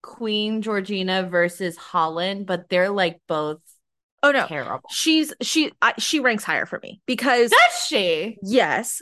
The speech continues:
Speaker 1: Please
Speaker 2: because
Speaker 1: explain.
Speaker 2: my issue with Queen Georgina is, like, you gave birth to two sons. What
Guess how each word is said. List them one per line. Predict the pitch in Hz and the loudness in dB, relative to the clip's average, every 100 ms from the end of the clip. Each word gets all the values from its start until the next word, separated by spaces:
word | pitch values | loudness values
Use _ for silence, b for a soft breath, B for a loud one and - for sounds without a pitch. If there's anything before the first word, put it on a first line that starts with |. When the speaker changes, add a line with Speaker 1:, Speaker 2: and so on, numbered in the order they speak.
| - | -6
Speaker 1:
Please | 214 277 | -2 2
Speaker 2:
because | 339 403 277 170 | 4 6 6 4
Speaker 1:
explain. | 190 160 185 - _ - | 4 2 -2 -10 _ -6
Speaker 2:
my | 226 254 294 359 - | -2 2 2 2 -2
issue | 294 - 294 | -2 -2 -2
with | 262 | -2
Queen | - 226 | -2 -2
Georgina | 226 226 190 170 156 151 - | 0 -2 -2 -4 -4 -4 -4
is, | 180 185 | -4 0
like, | 185 180 B B B | -2 -4 B B B
you | 196 247 | -2 0
gave | 294 349 - | 2 0 2
birth | 196 208 - | 2 2 -4
to | 202 | -8
two | 202 175 | -4 -4
sons. | 175 113 95 - - _ B B B | -4 -6 -6 -12 -20 _ B B B
What | 190 240 302 403 | 2 4 4 0